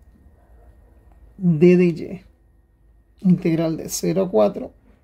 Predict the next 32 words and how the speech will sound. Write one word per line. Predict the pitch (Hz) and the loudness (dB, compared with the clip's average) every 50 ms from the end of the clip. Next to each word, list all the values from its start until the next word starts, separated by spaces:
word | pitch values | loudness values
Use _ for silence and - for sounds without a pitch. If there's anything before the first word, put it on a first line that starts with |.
| _ _ - | _ _ -12
D | 196 165 196 214 202 | -8 -6 -4 -4 -4
de | 208 208 | -2 -2
Y. | 190 202 240 247 262 - _ _ _ _ _ _ _ _ | -2 -2 -4 -4 -8 -10 _ _ _ _ _ _ _ _
integral | - 220 202 180 180 180 170 170 175 - - 180 | -2 0 0 2 2 0 -2 -4 -4 -6 -8 -10
de | 170 | -12
cero | 165 - - 180 175 175 190 | -14 -10 -6 -4 -2 0 -2
a | 185 175 | -2 -2
cuatro | 196 208 226 - - - 220 262 - _ _ _ _ _ _ _ _ _ _ _ _ _ _ _ _ _ _ _ _ _ _ _ _ _ _ _ _ _ _ _ _ _ _ _ _ - | -2 0 0 -2 -2 -4 -10 -12 -14 _ _ _ _ _ _ _ _ _ _ _ _ _ _ _ _ _ _ _ _ _ _ _ _ _ _ _ _ _ _ _ _ _ _ _ _ -10
d | 196 147 156 190 180 | -6 0 2 2 4
de | 180 196 202 | 4 4 2
y, | 202 226 240 262 - - _ _ _ _ _ _ _ | 2 0 -4 -6 -10 -14 _ _ _ _ _ _ _
por | - 196 170 | -2 0 2
lo | 170 175 175 180 | 2 2 0 2
que | - 190 | 2 2
nos | 175 170 175 | 2 2 2
queda | - 214 190 190 | 0 2 2 2
al | 190 180 | 2 2
final, | 202 220 214 214 220 226 285 - - _ _ _ _ _ _ _ _ _ _ _ _ _ _ _ _ _ - | 0 0 0 0 0 -2 -6 -10 -18 _ _ _ _ _ _ _ _ _ _ _ _ _ _ _ _ _ -12
esta | 180 - - 185 | -12 -10 -6 -2
se | 180 | 0
va | 180 | 2
a | 175 | 2
hacer | - 214 208 202 | 2 2 0 0
cero, | - 254 254 254 285 285 - 185 | 0 0 0 0 -2 -6 -8 -8
va | 190 | -6
a | 180 | -4
quedarnos | - 190 180 170 180 185 180 - | 0 0 2 2 0 0 0 2
integral | 208 175 175 180 185 180 185 185 180 170 | 2 2 2 2 2 2 4 4 2 2
de | 165 175 165 | 0 -2 -4
cero | - - 202 185 185 196 220 | -2 0 0 2 2 2 2
a | 220 180 | 0 0
cuatro | - 226 214 202 180 220 247 254 | 0 0 0 2 0 -2 -8 -10